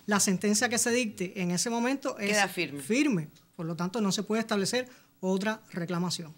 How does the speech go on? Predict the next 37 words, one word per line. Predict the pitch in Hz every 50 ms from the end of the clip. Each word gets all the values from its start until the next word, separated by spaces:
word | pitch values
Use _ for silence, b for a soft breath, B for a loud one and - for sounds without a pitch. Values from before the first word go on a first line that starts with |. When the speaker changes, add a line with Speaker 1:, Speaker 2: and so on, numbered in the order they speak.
| B B B B B B -
Speaker 2:
Ahora, | 220 226 226 220 220 220 -
entonces, | - 262 269 262 285 302 302 349 349 - 285
¿ante | 254 226 233 233 233 - 240 233 220 226 -
qué, | - 240 233 226 254 285 302 285 - -
eh, | - 208 214 214 214 202
tribunales | - 233 240 226 208 214 220 220 233 240 233 208 190 190 190 -
se | - 208
establecen | 196 - 214 196 190 196 208 214 208 254 254 240 - -
este | 214 - - 226 220
tipo | 220 214 208 214 202
de | 175 165
procesos? | - - 151 139 - - 127 123 - - - - - - - - _ _ B B B B B B B B B B
Speaker 1:
Cuando | - 247 247 262 285
uno | 320 359 359
inicia | 330 320 339 311 - - 302 277
una | 277 285 302 302
reclamación, | 294 285 240 240 233 233 220 - - 277 302 311
se | 285 - 247
dice, | 226 233 226 226 226
"Bueno, | 214 233 247 247 226 226
¿cuál | 247 262 285 311
es | 294
la | 311 285 -
primera | 247 240 233 247 269 285
instancia? | 262 240 - - 214 190 175 165 - 165 165
¿Dónde | 175 190 214 240 240
voy | 233 240 254
a | 269
reclamar | 262 262 240 240 220 214 233 240 226
primeramente?". | 269 220 214 220 226 233 220 185 160 147 139 - - B B B B B B B B B B B B B B B B B B _ - -
En | 269 277 277
la | 262 262
Ley | 269 302 339 349
de | 339 311
Procesos | 311 294 254 - 277 277 302 285 - - 302 285 254 - - - -
de | 214 190 208
Amparo | 208 208 196 - 233 262 269 254 240 247 254 - -